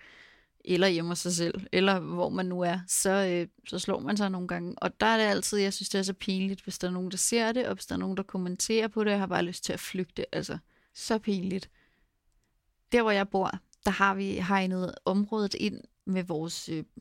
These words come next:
bygninger. Og vores, øh, så er der sådan en park i midten.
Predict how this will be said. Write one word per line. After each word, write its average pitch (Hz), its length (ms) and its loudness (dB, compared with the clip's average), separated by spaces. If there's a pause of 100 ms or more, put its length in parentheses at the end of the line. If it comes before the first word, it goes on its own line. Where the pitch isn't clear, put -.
(260)
bygninger. 240 480 2
Og 180 300 -2
vores, 175 480 -6
øh, 170 160 -6
så 180 120 -2
er 175 40 2
der 185 80 -6
sådan 180 120 -6
en 160 40 -8
park 185 440 0
i 170 60 -6
midten. 180 400 -4